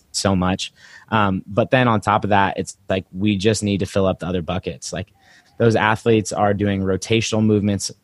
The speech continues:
all the time. We probably don't need to have them come in and do some, you know,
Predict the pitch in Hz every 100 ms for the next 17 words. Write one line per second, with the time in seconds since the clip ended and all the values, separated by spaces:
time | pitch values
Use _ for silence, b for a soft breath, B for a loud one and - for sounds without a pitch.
0 | - 98 101 95 87 87 95 104 123 101
1 | 98 92 - - 120 117 123 120 107 107
2 | 104 117 110 101 98 98 92 - 101 101
3 | 104 98 92 95 - 95 92 80 90 95
4 | 85